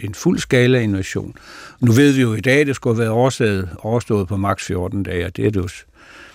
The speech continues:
mildest talt ikke gået sådan. Så nej, jeg synes, det var uvirkeligt, og jeg synes, det var absurd. Og jeg synes ikke, det gav nogen mening, fordi der, argumentationen i starten var jo, at det var for, at, at Ukraine ikke kunne blive medlem af nato, men det kunne Ukraine jo ikke.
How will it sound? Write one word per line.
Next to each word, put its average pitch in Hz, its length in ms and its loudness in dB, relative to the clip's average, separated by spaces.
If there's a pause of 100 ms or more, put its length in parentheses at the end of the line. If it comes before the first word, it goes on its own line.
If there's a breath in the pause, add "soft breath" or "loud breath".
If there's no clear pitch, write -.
mildest 117 300 2
talt 92 280 4
ikke 101 160 -2
gået 104 240 4
sådan. 95 280 2
Så 110 160 0
nej, 120 300 4
jeg 147 100 0
synes, - 240 -4
det 135 120 2
var 120 80 4
uvirkeligt, 151 1040 0
og 107 140 0
jeg 107 80 2
synes, 120 200 -4
det 120 140 0
var 107 180 0
absurd. - 560 -2 (640 loud breath)
Og 127 120 4
jeg 127 100 4
synes 147 280 0
ikke, 151 220 0
det 131 120 0
gav 117 200 4
nogen 123 260 4
mening, 131 640 4 (220)
fordi 113 680 0
der, 117 220 4 (280)
argumentationen 120 760 2
i 120 40 4
starten 110 520 0
var 110 160 4
jo, 113 200 2
at 104 200 -6 (120)
det 107 100 0
var 101 120 -2
for, 101 360 2
at, 98 200 0 (380)
at 104 160 -10 (100)
Ukraine 110 560 2
ikke 98 180 -4
kunne - 140 -10
blive 104 180 -4
medlem 101 340 -2
af 95 80 -2
nato, 104 440 0
men - 180 -10
det 101 160 -8
kunne 135 180 4
Ukraine 117 440 2
jo 92 140 0
ikke. 110 300 -2